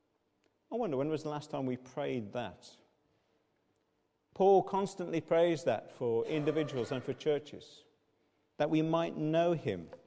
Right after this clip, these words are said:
that we might know him better. It's quite important, isn't it? Shows the relational side again, doesn't it? That we know what pleases him.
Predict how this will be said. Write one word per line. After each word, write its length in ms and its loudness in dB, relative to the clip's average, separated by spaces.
that 80 -2
we 80 -2
might 240 0
know 240 -2
him 260 -4
better. 500 -2
It's 80 -20
quite 180 -4
important, 360 -4
isn't 140 -6
it? 100 -12
Shows 260 0
the 80 2
relational 440 6
side 260 0
again, 220 -2
doesn't 180 0
it? 120 -2
That 120 8
we 120 10
know 280 6
what 220 6
pleases 460 2
him. 480 -4